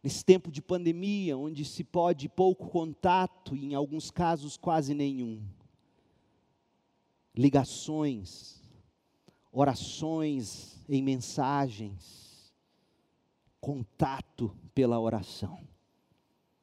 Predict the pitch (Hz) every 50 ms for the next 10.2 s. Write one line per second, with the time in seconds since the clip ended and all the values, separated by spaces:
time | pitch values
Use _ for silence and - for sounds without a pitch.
0 | _ _ _ _ _ _ _ _ _ _ _ _ - 139 139 - 170 190 196 160
1 | 147 156 131 143 185 180 185 - - 175 156 - - - - 185 196 202 190 185
2 | 160 147 151 165 175 - 160 160 151 - - 180 170 151 143 147 139 117 120 147
3 | 175 160 165 170 170 170 170 160 113 101 104 127 135 143 151 - _ - - 120
4 | 110 104 87 - - _ _ _ _ _ _ _ _ _ _ _ _ _ _ _
5 | _ _ _ _ _ _ _ _ _ _ _ _ _ _ _ _ - - 165 156
6 | - - - - 175 185 190 180 139 156 160 156 151 156 170 175 156 135 170 165
7 | - - - 170 160 127 104 107 123 143 156 165 160 151 131 110 104 127 143 139
8 | 147 151 - - 151 143 135 143 156 165 165 - 147 135 123 139 - - 160 151
9 | 151 147 143 139 143 143 143 143 139 127 120 123 120 117 - - - 175 185 185
10 | 185 180 175 -